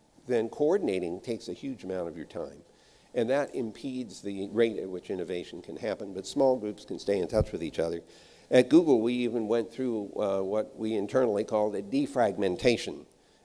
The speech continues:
uh, effort in order to bring people physically closer together who were working on the same problems in order to encourage that particular, uh, amount of interaction.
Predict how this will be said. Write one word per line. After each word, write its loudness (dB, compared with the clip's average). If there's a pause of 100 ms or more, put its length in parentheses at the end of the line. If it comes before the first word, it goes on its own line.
(100)
uh, 0
effort 0
in -4
order -2
to -10
bring -4
people -8
physically 2
closer -2
together -4 (160)
who -4
were 2
working -4
on -8
the -12
same -2
problems -6 (320)
in -4
order -4
to -10
encourage -2
that 0 (320)
particular, -4
uh, -6
amount -2
of -12
interaction. -10